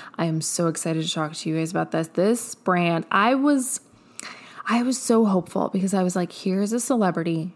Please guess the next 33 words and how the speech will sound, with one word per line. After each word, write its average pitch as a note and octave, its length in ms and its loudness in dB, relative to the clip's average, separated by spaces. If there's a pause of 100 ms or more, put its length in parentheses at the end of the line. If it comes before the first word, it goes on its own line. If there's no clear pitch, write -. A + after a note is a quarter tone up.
(140)
dropping E3+ 440 0
a A#3+ 60 2
beauty F#3+ 280 4
brand." E3 360 0
So - 280 -4
many G3+ 200 4
celebrities F#3+ 680 0
are D3+ 80 -6
dropping F3+ 500 0
beauty G#3+ 280 4
brands D#3+ 360 0
right D3+ 200 -2
now. D#3 340 -4 (680)
Like, F3 260 0
J E3 200 0
lo F3+ 140 4
just F#3 260 -2
announced F#3 300 2
she's F#3 160 -2
dropping F3+ 360 0
a F3+ 40 0
beauty F3 320 0
brand. F3 560 -2
And F#3 140 -2
so G3+ 160 0
all A3+ 240 2
these C#4 200 0
celebrities F#3 420 2
are F3 100 2
dropping E3+ 340 0
their E3 140 0
beauty D#3 300 -2
brands. D#3+ 600 -4